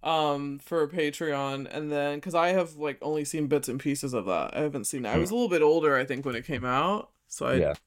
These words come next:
Speaker 1: didn't immediately see it, but
Speaker 2: I've only s-, I've only seen that movie once, too.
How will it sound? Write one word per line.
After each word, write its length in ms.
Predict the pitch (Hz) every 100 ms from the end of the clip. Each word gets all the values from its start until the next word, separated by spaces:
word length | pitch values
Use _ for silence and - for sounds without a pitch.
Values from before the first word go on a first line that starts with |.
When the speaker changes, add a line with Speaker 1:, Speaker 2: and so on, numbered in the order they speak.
| -
Speaker 1:
didn't 200 | 170 160
immediately 480 | 139 127 147 113 170
see 200 | - 165
it, 180 | 165 160
but 260 | 139 123
Speaker 2:
I've 40 | 202
only 200 | 247 254
s-, 160 | - -
I've 160 | 131
only 200 | 185 202
seen 160 | 196 139
that 140 | 110 85
movie 200 | 85 80
once, 300 | 80 80 -
too. 300 | - -